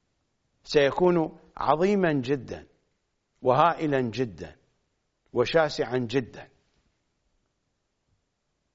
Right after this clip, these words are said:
بحيث تصبح الرجعة على عظمتها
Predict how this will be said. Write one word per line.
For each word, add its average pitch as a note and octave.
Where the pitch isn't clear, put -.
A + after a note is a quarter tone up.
بحيث A3
تصبح G3
الرجعة B3+
على A3
عظمتها F#3